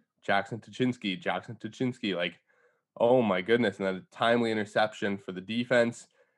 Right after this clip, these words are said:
And Bob's your uncle game's over. So Manitoba, three and oh.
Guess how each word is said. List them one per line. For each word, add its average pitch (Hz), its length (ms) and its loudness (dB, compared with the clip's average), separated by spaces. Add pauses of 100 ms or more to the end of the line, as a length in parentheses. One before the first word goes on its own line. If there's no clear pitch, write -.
(240)
And 101 600 2
Bob's 110 240 2
your 110 80 4
uncle 127 180 -2
game's 117 320 -2
over. 123 380 0
So 104 420 4
Manitoba, 120 640 2 (1200)
three 98 120 -4
and 131 100 2
oh. 151 260 4